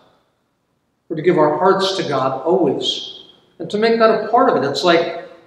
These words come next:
tending a garden. We have to water it. We have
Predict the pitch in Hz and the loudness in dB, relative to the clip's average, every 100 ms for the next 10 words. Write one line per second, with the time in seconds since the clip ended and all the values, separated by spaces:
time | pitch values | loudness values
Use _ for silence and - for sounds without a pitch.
0 | _ 208 214 226 208 202 190 - - - | _ -4 0 2 2 2 2 0 -6 -12
1 | - - _ _ _ _ _ _ _ _ | -20 -20 _ _ _ _ _ _ _ _
2 | - _ 165 156 - 123 135 170 170 175 | -20 _ -4 -2 -4 -4 0 2 4 2
3 | 180 175 - - - _ 156 143 | 0 -4 -8 -16 -20 _ -2 -2